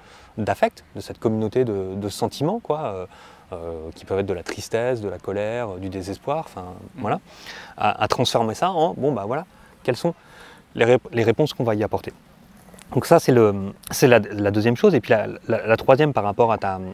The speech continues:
Speaker 1: à ta métaphore, euh,
Speaker 2: Du précipice.
Speaker 1: du, du précipice et du frein à main,
Speaker 2: Mhm.
Speaker 1: euh, bah, je pense que le,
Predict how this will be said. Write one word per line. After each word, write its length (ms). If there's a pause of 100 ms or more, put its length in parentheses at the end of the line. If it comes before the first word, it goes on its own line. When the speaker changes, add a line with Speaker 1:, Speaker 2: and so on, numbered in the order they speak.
(140)
Speaker 1:
à 60
ta 100
métaphore, 580
euh, 100 (480)
Speaker 2:
Du 160
précipice. 340
Speaker 1:
du, 180
du 100
précipice 460
et 60
du 80
frein 240
à 20
main, 120
Speaker 2:
Mhm. 320 (380)
Speaker 1:
euh, 200 (260)
bah, 160 (920)
je 80
pense 160
que 80
le, 260